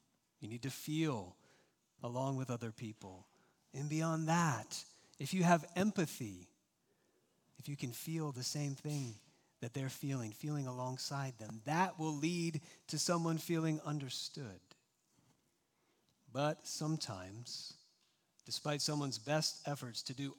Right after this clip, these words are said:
all of those things, we still feel like,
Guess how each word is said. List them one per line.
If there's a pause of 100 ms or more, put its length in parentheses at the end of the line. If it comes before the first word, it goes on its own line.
all
of
those
things,
we
still
feel
like,